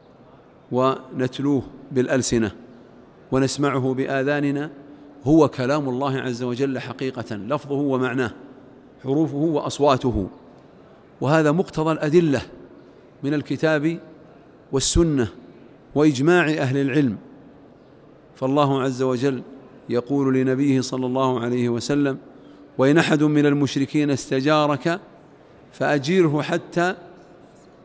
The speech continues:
يسمع كلام الله"، فأضاف الله الكلام إلى، إلى نفسه المقدسة، فدل على أن القرآن هو كلام الله عز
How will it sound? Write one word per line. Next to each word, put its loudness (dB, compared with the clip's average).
يسمع -2
كلام 0
الله"، -2
فأضاف -2
الله 0
الكلام -2
إلى، -2
إلى 2
نفسه -2
المقدسة، -2
فدل 0
على 0
أن -4
القرآن -6
هو -2
كلام -4
الله -2
عز -4